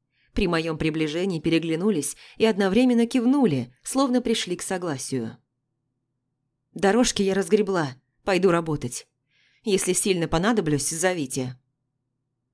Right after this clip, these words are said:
Семёныч, переглянувшись с бабой Лушей, выступил вперёд. «Дочка, ты это самое». Так дед Вася называл меня только когда что-то было нужно. Я напряглась,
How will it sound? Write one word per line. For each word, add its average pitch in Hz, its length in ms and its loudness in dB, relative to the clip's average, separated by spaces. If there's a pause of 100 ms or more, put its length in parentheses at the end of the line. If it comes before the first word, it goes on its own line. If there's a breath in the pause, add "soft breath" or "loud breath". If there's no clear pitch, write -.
(240)
Семёныч, 180 680 -2
переглянувшись 233 720 0
с 190 40 -10
бабой 208 300 0
Лушей, 190 480 -6 (180 soft breath)
выступил 180 500 0
вперёд. 160 520 -2 (1160)
«Дочка, 170 720 0 (320 loud breath)
ты 131 480 2
это 151 180 0
самое». 127 520 -2 (1300)
Так 208 340 -2
дед 170 260 2
Вася 170 380 -4
называл 165 480 -2
меня 143 360 -4 (100)
только 190 320 0
когда 233 300 0
что-то 160 440 -4
было 151 280 -2
нужно. 139 540 -6 (540)
Я 160 180 0
напряглась, 165 720 -4